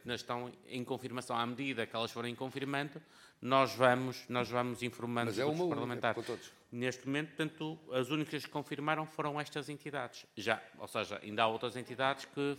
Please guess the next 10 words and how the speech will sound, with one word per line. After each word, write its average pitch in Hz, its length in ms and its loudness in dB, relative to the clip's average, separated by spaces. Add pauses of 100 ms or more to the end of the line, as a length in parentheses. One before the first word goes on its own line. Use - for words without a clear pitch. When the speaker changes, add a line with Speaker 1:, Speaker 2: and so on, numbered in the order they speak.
Speaker 1:
falta 135 500 2
a 131 80 -2
confirmação. 131 720 -4 (2250)
Corretíssimo, 123 720 -2 (320)
corretíssimo, 107 600 -6
exatamente. 98 520 -8
Speaker 2:
Pois, 160 180 -8 (400)
claro. 117 220 -14 (560)
Speaker 1:
Está 90 160 -6
bem. 101 160 -4